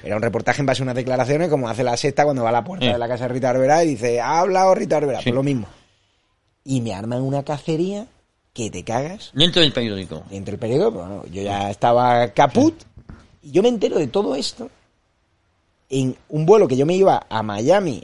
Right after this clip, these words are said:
Speaker 1: a tomar, eh, eh, a ver a un tema de, a un reportaje y tal y cual.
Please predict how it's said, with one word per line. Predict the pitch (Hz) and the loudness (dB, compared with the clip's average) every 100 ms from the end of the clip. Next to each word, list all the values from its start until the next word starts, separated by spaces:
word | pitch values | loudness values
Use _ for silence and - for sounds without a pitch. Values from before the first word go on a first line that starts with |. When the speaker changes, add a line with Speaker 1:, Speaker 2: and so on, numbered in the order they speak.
| - - | -14 -6
Speaker 1:
a | 113 | -4
tomar, | - 107 127 160 151 - | -2 -2 0 0 -2 -6
eh, | 87 73 | -10 -8
eh, | 90 85 | -8 -6
a | 92 | -6
ver | 90 127 139 | 0 2 4
a | 135 131 | 4 2
un | 131 | -2
tema | 139 135 131 | -2 -2 0
de, | 123 123 | -2 -2
a | 120 | -2
un | 123 120 120 | -4 -4 -4
reportaje | 123 117 - 175 - | -4 -4 0 -2 0
y | 156 | -4
tal | 175 | -2
y | |
cual. | 247 | -4